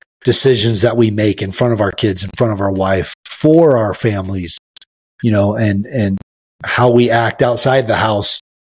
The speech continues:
determines how we act inside, you know, garbage in, garbage out. And so I just wanted to say how much I appreciated you for what you're doing in real time in front of everybody with your kids and, and the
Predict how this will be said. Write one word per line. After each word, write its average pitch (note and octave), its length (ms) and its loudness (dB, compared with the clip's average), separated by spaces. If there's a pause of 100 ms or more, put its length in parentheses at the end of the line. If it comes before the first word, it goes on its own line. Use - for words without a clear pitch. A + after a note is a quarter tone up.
(200)
determines A2 460 -2
how A2+ 160 2
we B2+ 140 4
act A#2 200 0
inside, F2 500 2
you A2 120 -4
know, G2 60 -6
garbage G#2+ 360 0
in, B2 160 2
garbage A#2 320 0
out. B2+ 160 0 (880)
And A2 140 -2
so G#2 240 0 (440)
I C3+ 100 2
just B2 180 0
wanted B2 200 2
to G2+ 220 -4 (400)
say C3+ 200 2
how B2 100 2
much A#2 180 0
I A2 100 2
appreciated G2+ 600 0
you G#2+ 220 4
for G#2+ 180 0
what A2 240 2
you're G#2 140 0
doing G2+ 480 0 (320)
in A2+ 180 2
real A2 240 2
time G2+ 380 -2 (580)
in A2+ 140 0
front A#2 240 0
of G2 80 -2
everybody G2+ 460 0
with G2 200 -4
your B2+ 140 4
kids G#2 560 0
and, G#2 420 -4 (160)
and G2 300 -4 (500)
the - 80 -8